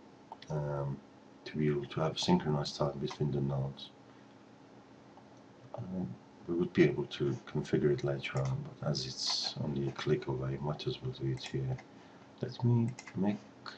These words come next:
my monitor a little bit bigger.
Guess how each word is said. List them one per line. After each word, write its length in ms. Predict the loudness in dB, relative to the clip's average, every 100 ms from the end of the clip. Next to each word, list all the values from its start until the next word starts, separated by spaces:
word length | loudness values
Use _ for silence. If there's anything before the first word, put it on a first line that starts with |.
| -18 -20 -8
my 380 | -4 0 0 0 -4 -14 -20 -20 -20 -18 -18 -20 -20 -20 -18 -18 -20 -20 -20 -20 -20 -20 -20 -20 -16 -10
monitor 380 | -8 -8 -2
a 40 | -2
little 240 | -2 -2
bit 300 | -2 -2 -2
bigger. 340 | -2 0 -2